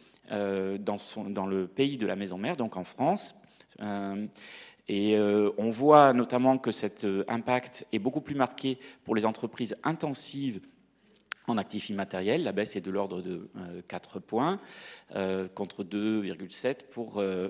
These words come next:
euh, les entreprises qui sont moins, euh, intensives en actifs immatériels.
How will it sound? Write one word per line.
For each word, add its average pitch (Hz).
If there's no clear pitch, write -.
euh, 95
les 104
entreprises 104
qui -
sont 110
moins, 147
euh, 101
intensives 110
en 110
actifs -
immatériels. 98